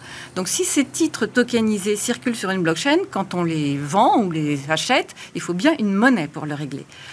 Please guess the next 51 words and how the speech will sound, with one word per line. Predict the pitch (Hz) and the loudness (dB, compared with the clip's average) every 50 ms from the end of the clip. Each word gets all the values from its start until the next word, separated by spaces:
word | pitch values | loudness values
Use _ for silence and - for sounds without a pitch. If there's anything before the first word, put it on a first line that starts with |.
| - - - | -6 0 2
Donc | 277 359 349 | 2 4 4
on | 294 269 | 4 4
travaille | - - 320 330 381 415 415 | 4 4 2 4 4 4 2
par | 392 - 220 202 | 4 2 0 0
ailleurs | 202 208 214 233 294 349 415 - | 0 -2 0 0 0 0 -2 -2
sur | - - - 233 214 - | -4 -8 -8 -8 -6 -4
est-ce | - 226 233 - | -2 -2 -2 -2
qu'il | - - 196 | -6 -8 -10
serait | - - - 160 | -8 -6 -6 -6
possible | 165 - 247 240 - - 392 415 277 | -2 -2 -2 -2 0 0 0 0 0
de | 214 | 0
mettre | 208 196 202 202 - | -2 -4 -4 -4 -2
l'euro | 190 190 196 196 220 311 381 440 | 0 0 0 2 4 4 4 4
sur | 415 - - 175 170 | 2 -2 -6 -4 -4
la | 175 | -4
blockchain | 165 160 175 170 170 - - 185 202 254 359 427 254 165 156 - - - - - | -4 -2 -2 -4 -2 -4 -4 -2 -2 -2 0 0 -2 -2 -4 -8 -20 -20 -12 -6
et | - 175 | -4 -2
donc | 170 208 269 349 370 | 2 4 4 4 4
d'avoir, | 240 190 185 196 233 262 302 320 - - - - - - - | 4 2 2 4 4 4 4 4 0 -8 -20 -20 -18 -10 -6
euh, | 170 165 165 160 - - | -6 -6 -6 -6 -8 -4
tout | - 269 - | -4 0 0
en | 247 | 2
gardant | 202 180 190 196 220 269 311 | 2 2 0 2 6 6 6
le | 311 | 6
contrôle, | - - 220 240 240 - 247 240 190 | 4 0 -2 -4 -2 0 0 0 0
parce | - 139 139 | 0 -4 -8
que | - - | -6 -4
nous | 175 185 226 247 | 0 2 2 2
devons | 190 196 196 190 226 240 | 2 0 -4 -2 -2 -2
garder | 226 - 156 165 180 208 | 0 -2 -2 -2 -2 -4
le | 233 220 | -6 -4
contrôle | - 180 156 - - 214 | -4 -6 -4 -2 -2 -2
de | 185 170 | 0 0
l'émission | 165 170 180 185 175 - 202 | 0 0 -2 -2 -4 -4 -2
de | 180 | 0
la | 160 156 | 0 0
monnaie, | 170 170 175 214 285 392 320 | 0 0 2 2 0 0 0
c'est | - 170 151 | -2 -6 -4
très | - - 147 - | -4 -4 -4 -2
important | 165 151 - - - - 226 226 233 | -4 -4 -4 -6 -6 -4 -4 -4 -2
pour, | - 180 151 143 | -4 -4 -6 -6
euh, | 135 - - - - - - | -8 -10 -10 -12 -12 -10 -8
sa, | - - 175 160 160 156 | -4 -2 0 0 0 0
sa | 156 - - 147 | -2 -2 -4 -2
validité | 147 175 170 165 160 160 151 170 160 165 - 233 233 220 | 0 0 0 0 -2 -4 -6 -6 -6 -2 0 2 2 2
et | |
la | 151 139 | 0 -2
confiance | 139 - 185 165 165 185 180 170 | -2 -4 -6 -4 -2 -4 -2 0
dans | 156 | 0
la | 143 139 139 | 0 0 0
monnaie, | 143 143 143 190 339 | 0 -2 -2 -4 -6